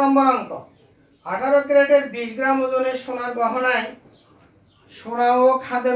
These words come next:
অনুপাত তিন অনুপাত এক। ওই গহনায় সোনা ও খাদের পরিমাণ আমাদেরকে নির্ণয় করতে হবে। আমরা গহনায় সোনা, তামার পরিমাণ, সিরাপের মধ্যে, এ, পানি এবং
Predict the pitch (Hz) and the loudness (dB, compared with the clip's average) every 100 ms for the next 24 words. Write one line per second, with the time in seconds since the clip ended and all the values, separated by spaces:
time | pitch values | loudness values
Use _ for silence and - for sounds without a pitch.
0 | 254 247 247 254 269 - _ 277 277 269 | 0 -2 0 2 2 -2 _ -6 -2 -2
1 | 254 254 240 226 - 196 170 - _ _ | -2 -2 -4 -6 -10 -14 -14 -14 _ _
2 | - _ _ _ _ 202 247 269 254 247 | -20 _ _ _ _ -4 -2 0 -2 -2
3 | 262 262 269 262 262 240 254 254 240 233 | 0 0 -2 -4 -8 -4 -4 -4 -6 -8
4 | 233 226 214 202 180 175 175 170 175 160 | -6 -8 -8 -6 -6 -6 -6 -8 -10 -10
5 | 147 151 160 160 294 - - _ _ _ | -10 -12 -14 -4 -4 -4 -8 _ _ _
6 | _ _ 120 - - _ _ _ _ _ | _ _ -18 -18 -20 _ _ _ _ _
7 | _ _ _ _ - 170 185 190 185 185 | _ _ _ _ -12 -10 -4 -2 -2 -4
8 | - _ _ _ - _ _ 160 180 185 | -14 _ _ _ -20 _ _ -8 -6 -4
9 | 214 214 202 214 202 196 202 180 185 180 | -2 -2 -4 -6 -6 -4 -4 -6 -6 -6
10 | 185 180 175 180 190 196 _ _ _ _ | -6 -6 -8 -8 -10 -12 _ _ _ _
11 | - 202 196 196 190 196 180 190 190 190 | -12 -6 -6 -6 -8 -6 -6 -4 -6 -6
12 | - _ _ _ _ 151 160 160 156 - | -14 _ _ _ _ -12 -6 -6 -8 -4
13 | 190 202 226 226 233 - _ _ 175 185 | -2 -2 -6 -10 -12 -16 _ _ -12 -8
14 | 208 214 | -6 -4